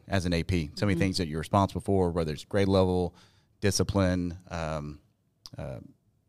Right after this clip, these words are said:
Speaker 1: you know, leadership type teams, all these different organ-, you know, things that you're kinda over and, and kinda head of. But what is, um, what is something that you enjoy? What is the,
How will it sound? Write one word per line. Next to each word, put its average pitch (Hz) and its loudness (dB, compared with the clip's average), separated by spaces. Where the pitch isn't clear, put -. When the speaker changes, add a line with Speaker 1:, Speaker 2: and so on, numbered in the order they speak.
Speaker 1:
you 71 -20
know, 69 -14
leadership 107 0
type 104 2
teams, 101 0
all 113 4
these 107 4
different 101 0
organ-, 95 2
you 92 -2
know, 78 -4
things 107 0
that 92 -2
you're 87 -2
kinda 92 2
over 98 2
and, 85 -2
and 85 -4
kinda 95 0
head 87 2
of. 82 0
But 101 2
what 135 2
is, 104 4
um, 92 4
what - -4
is - 0
something 107 0
that 85 0
you 90 -2
enjoy? 85 0
What 110 2
is 98 0
the, 95 -2